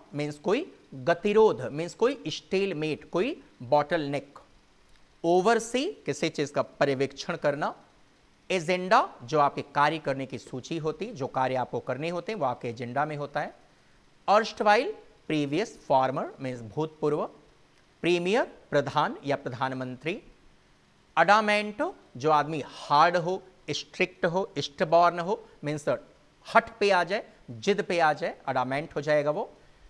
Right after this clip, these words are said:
जुडिशियल न्यायिक, जुडिशरी से संबंधित, ब्रीच वायलेशन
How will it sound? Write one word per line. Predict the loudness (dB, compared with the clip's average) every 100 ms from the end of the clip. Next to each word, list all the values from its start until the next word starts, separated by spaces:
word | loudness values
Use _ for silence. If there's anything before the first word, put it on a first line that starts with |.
| -12
जुडिशियल | -4 0 0 -2 0 0 0 -8 -20 -20 -10
न्यायिक, | -4 2 2 2 0 -4 -6
जुडिशरी | -6 -2 -2 -4 -2 -2
से | -2 -4
संबंधित, | -4 -4 -4 -6 -8 -12 _ -20 -20 -16
ब्रीच | -4 -2 -2 -4 -8 -8 -14 -12
वायलेशन | -2 2 4 2 0 -2 -4 -6